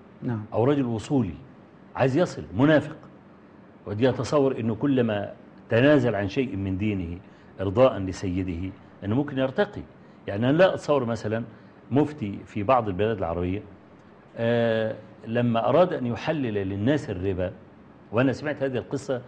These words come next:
Speaker 2: من شيخنا الألباني رحمة الله عليه، يقول: "لو أنت قلت له أسلفك المية جنيه بمية وعشرة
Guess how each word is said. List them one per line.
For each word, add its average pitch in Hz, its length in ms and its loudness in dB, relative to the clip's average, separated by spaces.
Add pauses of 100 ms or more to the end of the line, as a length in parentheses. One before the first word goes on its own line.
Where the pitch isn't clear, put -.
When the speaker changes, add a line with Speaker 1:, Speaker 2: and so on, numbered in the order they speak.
(220)
Speaker 2:
من 107 80 -2
شيخنا 139 320 -4
الألباني 127 460 -2
رحمة 92 320 -6
الله 90 180 -2
عليه، 71 220 -6 (1300)
يقول: 180 500 0 (1300)
"لو 110 300 2 (520)
أنت 117 220 -2
قلت 120 240 -2
له 151 280 4 (1800)
أسلفك 123 580 0
المية 135 240 4
جنيه 123 200 4
بمية 131 200 4
وعشرة 139 420 2